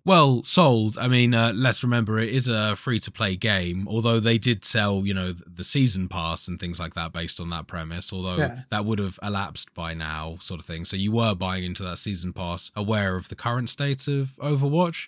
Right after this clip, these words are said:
Speaker 1: I think that some people are forgetting that, uh, this, it is a free-to-play game. They've under-delivered, but it's not like they're sort of holding on to people's money and, uh,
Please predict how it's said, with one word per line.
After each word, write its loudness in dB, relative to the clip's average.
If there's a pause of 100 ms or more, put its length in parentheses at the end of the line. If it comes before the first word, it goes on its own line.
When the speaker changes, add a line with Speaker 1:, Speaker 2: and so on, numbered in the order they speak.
Speaker 1:
I 0
think -2
that 0
some 0
people 0
are 2
forgetting -2
that, -2
uh, 0
this, -4
it -2
is 2
a -4
free-to-play -4
game. -2
They've 2
under-delivered, 0
but -4
it's -4
not -4
like -4
they're -2 (120)
sort -6
of -8
holding 2
on 0
to -4
people's -4
money -2
and, -6
uh, -2